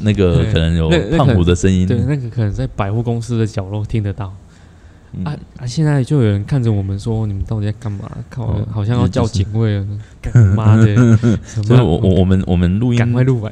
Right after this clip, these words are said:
Speaker 1: 基本上我们录音都是在
Speaker 2: 我们什么地方都可以录。
Speaker 1: 一个比较安静的场所啦，
Speaker 2: 我们什么地方都可以录。
Speaker 1: 啊，只是说我们逐水草而居。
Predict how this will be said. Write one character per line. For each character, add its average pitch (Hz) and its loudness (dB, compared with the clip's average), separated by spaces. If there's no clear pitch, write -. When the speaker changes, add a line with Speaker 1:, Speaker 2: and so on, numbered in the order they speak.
Speaker 1:
基 147 -2
本 123 2
上 123 0
我 95 -2
们 87 -2
录 101 0
音 98 -2
都 98 0
是 98 -4
在 87 -2
Speaker 2:
我 135 0
们 139 6
什 127 2
么 117 0
地 - 2
方 95 2
都 - 2
可 - -
以 - 4
录。 127 4
Speaker 1:
一 110 2
个 - -
比 - -
较 - -
安 - -
静 107 2
的 92 2
场 85 -2
所 60 -6
啦， - -6
Speaker 2:
我 117 -6
们 143 0
什 - 2
么 135 0
地 - 0
方 95 0
都 98 0
可 120 0
以 - -2
录。 117 -6
Speaker 1:
啊， - -8
只 - -12
是 - -16
说 - -20
我 - -6
们 82 -4
逐 101 -6
水 131 -2
草 85 -8
而 82 -4
居。 98 -8